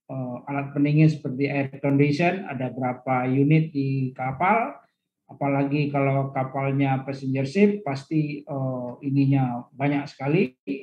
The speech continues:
kapasitasnya banyak sekali, tinggi sekali tentang air condition.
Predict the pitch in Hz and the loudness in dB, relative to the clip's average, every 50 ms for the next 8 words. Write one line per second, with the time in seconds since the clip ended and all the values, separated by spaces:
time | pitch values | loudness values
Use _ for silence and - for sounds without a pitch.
0 | - _ _ _ _ - 135 135 139 143 139 - - - - 143 131 - 151 143 | -12 _ _ _ _ -14 -12 -10 -8 -8 -8 -8 -8 -4 -4 -4 -2 -2 0 0
1 | 139 131 123 127 127 131 131 127 - - - - 127 143 160 185 208 226 214 - | 0 0 2 0 0 0 0 -2 -4 -10 -12 -8 -4 -2 2 2 2 2 0 -4
2 | - - 139 143 139 131 131 127 - - _ _ - 131 131 139 175 196 196 214 | -4 -2 0 2 2 2 0 -2 -6 -12 _ _ -8 -4 -2 0 2 4 4 2
3 | 240 247 - - _ _ _ _ _ _ _ _ _ _ - - 135 135 147 139 | 2 0 -6 -10 _ _ _ _ _ _ _ _ _ _ -8 -6 -4 -2 -2 -2
4 | 135 135 135 131 131 - 139 131 131 135 135 139 190 226 262 285 - - | -2 -2 -4 -6 -6 -4 -2 0 0 0 0 2 2 2 2 0 -2 -6